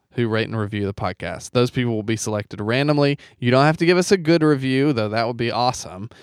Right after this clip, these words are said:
Um, you just need to review the podcast. Next week, we'll choose three random people who reviewed our podcast and send them a free copy of the book. So make sure to tune in and find out if you won.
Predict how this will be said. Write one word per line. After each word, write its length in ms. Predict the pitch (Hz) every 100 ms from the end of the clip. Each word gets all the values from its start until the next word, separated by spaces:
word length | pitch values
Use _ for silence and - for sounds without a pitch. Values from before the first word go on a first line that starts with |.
| - -
Um, 560 | 123 123 117 113 113 -
you 140 | 120
just 260 | 123 135 147 -
need 260 | 131 147
to 80 | 151
review 320 | 143 123 135 123
the 100 | 120
podcast. 680 | 123 117 - 113 110 - - _ _ _
Next 260 | 147 165 -
week, 320 | 185 165 139
we'll 100 | 143
choose 240 | 131 131 113
three 360 | - 165 175
random 400 | 185 147 156 170
people 320 | 151 123 123 147
who 100 | 127
reviewed 280 | 117 127 143
our 60 |
podcast 480 | 139 110 104 107 110
and 140 | 117 107
send 260 | 135 131
them 120 | 120
a 40 | 110
free 280 | - 131 135
copy 460 | 131 120 123 113
of 200 | 110 110
the 60 | 110
book. 300 | 104 98 -
So 140 | -
make 240 | 120 139 175
sure 180 | 180
to 80 | 156
tune 360 | - - 143 131
in 220 | 120 110
and 80 | 110
find 260 | - 110 107
out 140 | 104
if 120 | 104
you 120 | 104
won. 480 | 104 107 101 85 123